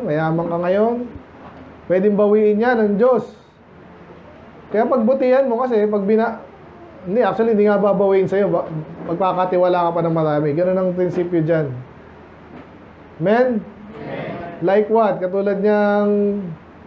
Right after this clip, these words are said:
Speaker 1: talino, ano pa yung mat-, yung pinaka-basic kasi niyang business, eh, di ba? Kaya trabaho. Pag magaling ka, bibigyan ka ng trabaho, yan ang maganda dun. Pero mas malaki sweldo nun. Dapat, ah.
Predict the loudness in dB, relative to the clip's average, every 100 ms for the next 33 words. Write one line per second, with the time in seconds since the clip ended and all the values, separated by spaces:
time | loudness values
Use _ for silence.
0 | -20 -12 -4 0 2 4 4 2 2 0
1 | 0 -2 -4 -6 -10 -20 -14 -8 -4 -2
2 | 2 4 4 2 2 0 -2 0 0 0
3 | -2 -2 0 0 0 0 -2 -6 -14 -20
4 | -20 -16 -4 0 0 2 2 2 2 0
5 | -2 -12 -20 -20 -20 -20 -20 -20 -20 -20
6 | -20 -20 -20 -6 -2 2 4 4 2 2
7 | 0 0 0 0 0 0 0 0 2 2
8 | 0 -2 -2 2 2 2 2 2 0 -4
9 | -10 -18 -20 -20 -20 -12 -2 0 0 0
10 | 2 2 2 2 0 0 0 -2 -4 -4
11 | -2 -2 -4 -4 -6